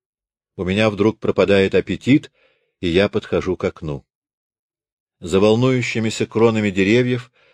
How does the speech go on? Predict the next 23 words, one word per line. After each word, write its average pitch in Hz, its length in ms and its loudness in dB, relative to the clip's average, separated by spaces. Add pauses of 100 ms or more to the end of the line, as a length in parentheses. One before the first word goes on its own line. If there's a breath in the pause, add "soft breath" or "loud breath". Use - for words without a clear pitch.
(280)
выросла, 120 520 2
как 107 220 -2
стена, 107 480 0
огромная 117 640 0 (120)
туча 92 600 -4 (460)
с - 160 -18
тускло-бледными 90 1120 -2
краями. 73 680 -6 (760)
Я 92 280 0
смотрю 95 480 -4
в 87 100 -10
ночь. 73 460 -12 (1600)
Всё 170 320 4
вдруг 156 300 0
кажется 123 500 -2
мне 107 280 -4
очень 170 420 2
чужим, 92 600 -4 (600)
и 90 100 -8
сквозь 104 380 2
привычную 101 600 0
картину 98 420 -2
сада, 135 540 -2